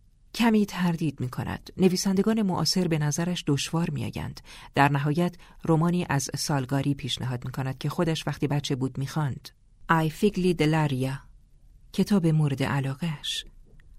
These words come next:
مرد غریبه کتاب را می‌گیرد و تشکر می‌کند.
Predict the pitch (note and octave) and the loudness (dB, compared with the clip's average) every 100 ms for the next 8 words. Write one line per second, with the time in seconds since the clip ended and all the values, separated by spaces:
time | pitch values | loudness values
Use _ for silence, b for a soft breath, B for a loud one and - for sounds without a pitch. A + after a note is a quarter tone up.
0 | - D#3 D#3+ D#3+ F#3 F3 D#3+ E3+ F3 - | -6 0 2 2 0 0 0 0 0 0
1 | D3+ D#3 D3 C#3+ C#3 D#3+ F#3+ F#3+ F3+ F3 | -2 0 0 0 0 0 0 -2 -2 -2
2 | F#3 - - C#3+ C3+ C#3 D3 D3+ - D3 | -4 -8 -6 -4 -4 -6 -4 -4 -4 -6
3 | - - - C#3+ - D#3+ - | -6 -8 -8 -10 -10 -12 -14